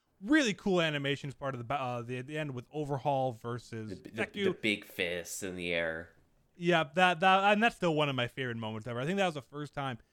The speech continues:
Speaker 1: I had ever taken a screenshot of an anime while watching it, that I had to stop it, take a screenshot, 'cause it was so cool to me. Um, and then just also the Mirio fight, like, there's so many little things here. You can even get a little bit of, um,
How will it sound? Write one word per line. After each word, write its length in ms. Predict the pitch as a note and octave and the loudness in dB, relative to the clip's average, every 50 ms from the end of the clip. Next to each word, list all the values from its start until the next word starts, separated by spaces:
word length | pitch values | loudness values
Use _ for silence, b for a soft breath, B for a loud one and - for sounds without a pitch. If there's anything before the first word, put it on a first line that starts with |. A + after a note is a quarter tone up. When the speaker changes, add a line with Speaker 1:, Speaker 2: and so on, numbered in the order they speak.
| _ _ - | _ _ -8
Speaker 1:
I 140 | - D3 C#3 | -6 -4 -4
had 120 | C3 - - | -6 -6 -10
ever 260 | - D3 C#3 D3 D#3+ | -10 -8 -6 -6 -8
taken 400 | D#3 - - C#3+ C#3 - - C3+ | -6 -6 -6 -6 -6 -6 -8 -10
a 40 | C3 | -10
screenshot 520 | A#2+ - - B2+ C3 C#3 B2 - D3 C3 C3 | -10 -12 -12 -10 -8 -8 -6 -4 -4 -2 -2
of 140 | B2 A#2 | -4 -4
an 80 | B2 A#2+ | -6 -6
anime 420 | A#2+ A#2+ B2 B2+ C#3 D3 D3 D3 - _ _ _ _ _ | -4 -4 -4 -4 -4 -6 -6 -8 -8 _ _ _ _ _
while 300 | A#2+ A#2+ C#3 C#3+ C#3 C3 | -4 0 2 2 2 2
watching 460 | A#2 A#2 A2+ G#2 G#2 - - A2 F#2+ | 0 0 -2 -2 -4 -6 -10 -14 -14
it, 140 | F2 - - | -14 -16 -20
that 100 | - B2 | -10 -8
I 40 | B2+ | -4
had 140 | A#2+ C#3+ D3 | 0 0 0
to 80 | C3 - | 0 -2
stop 400 | - - - C#3 C#3 C#3+ - D#3+ | -6 -4 -2 -2 -2 -2 -4 -8
it, 100 | C#3 - | -12 -8
take 160 | - D3 B2 | -8 -10 -10
a 60 | B2+ | -10
screenshot, 500 | - - - B2 A#2+ A2+ - - A#2 G2 G2 _ _ _ _ _ _ | -14 -14 -10 -10 -10 -10 -8 -8 -10 -10 -10 _ _ _ _ _ _
'cause 160 | D#3+ D3+ C#3 | -6 -2 -2
it 60 | D3+ | 0
was 180 | C#3+ C#3 B2+ - | 0 -2 -2 -4
so 280 | - - D3+ C3+ C3 | -4 0 2 2 2
cool 280 | B2 - - B2+ A#2 A2 | 0 -2 -4 -6 -4 -6
to 80 | G#2 G2 | -6 -10
me. 160 | F2+ D#2 - _ _ _ _ _ _ _ _ _ _ - | -12 -14 -18 _ _ _ _ _ _ _ _ _ _ -4
Um, 320 | D3+ D3 C#3 C3 C3+ - - | -2 -2 -2 -2 -4 -6 -6
and 140 | F3 F#3+ G3 | -4 0 0
then 140 | G#3 G#3+ | 2 2
just 140 | A3 A#3+ - | 0 0 2
also 540 | - G#3+ A#3+ A3+ - B3+ A#3+ A3+ A3+ G3+ G3 - | 4 4 4 4 2 2 4 4 4 2 0 -4
the 80 | A#3+ | -6
Mirio 420 | A3 A3 A3+ A#3 A#3+ A#3+ A3+ G#3+ - | -4 -4 -2 -2 0 2 2 2 4
fight, 260 | - G#3 F#3 F3 D#3+ | 4 4 4 4 2
like, 220 | E3+ E3 D#3 - _ _ _ | 0 -2 -4 -6 _ _ _
there's 160 | - G#3+ - | -6 -6 -4
so 240 | - - A#3 B3+ B3 | 2 4 4 6 6
many 200 | A3 A3+ A3 A3 | 4 2 2 2
little 220 | F#3+ F3+ G3 G3+ F3+ | 2 4 4 4 4
things 240 | - F#3+ F3+ D#3+ | 2 0 0 -2
here. 220 | - - A#3+ A#3 A3 | -2 -4 -2 -2 -2
You 140 | A3 G3+ F3 | -2 -2 -2
can 120 | G3 G#3 | -4 -2
even 260 | A3+ A#3+ B3 A#3+ A3 | -2 -2 -2 -2 0
get 120 | F#3+ G3+ F#3 | 2 2 2
a 60 | D#3 | 2
little 260 | D3+ D3+ F3 F#3 F3 | 2 4 4 4 2
bit 400 | C#3+ C3 E3+ E3+ E3 E3 - - - | 2 0 0 0 0 0 -2 -4 -6
of, 400 | C#3+ C#3+ C#3+ C#3 C3+ B2+ A#2+ - A2+ | -4 -2 0 0 -2 -2 -4 -8 -6
um, 500 | A#2 A#2 A2+ A2+ A2 G#2+ G#2+ G#2+ A2 | -4 -2 -2 -2 -4 -6 -8 -10 -14